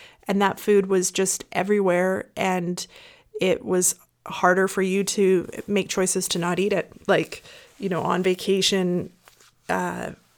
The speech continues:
staying at somebody's house, uh, lots of different things where Christmas time, where there's all the cookies and everything in the staff room. And if that's the case,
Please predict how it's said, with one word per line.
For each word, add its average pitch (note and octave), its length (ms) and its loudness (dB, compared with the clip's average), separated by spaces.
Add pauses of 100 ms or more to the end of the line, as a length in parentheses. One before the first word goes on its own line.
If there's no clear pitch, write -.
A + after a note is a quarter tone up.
(500)
staying F#3 360 0
at - 100 -2
somebody's F#3 260 0
house, - 640 -2 (500)
uh, - 400 -4
lots - 300 -2
of F3 100 -4
different F3 320 -4
things F3+ 260 -4
where F3 260 -2 (360)
Christmas G3+ 380 2
time, F3+ 300 0
where F3+ 100 0
there's F#3 180 0
all F3+ 100 0
the E3+ 260 -2 (420)
cookies F#3+ 360 -4
and F3+ 80 0
everything F3+ 360 -2
in F3+ 120 -2
the F3 80 -4
staff E3+ 360 0
room. F3 240 -4 (800)
And G#3 200 6
if G3+ 140 2
that's E4+ 380 4
the A3+ 60 -2
case, F3+ 480 -2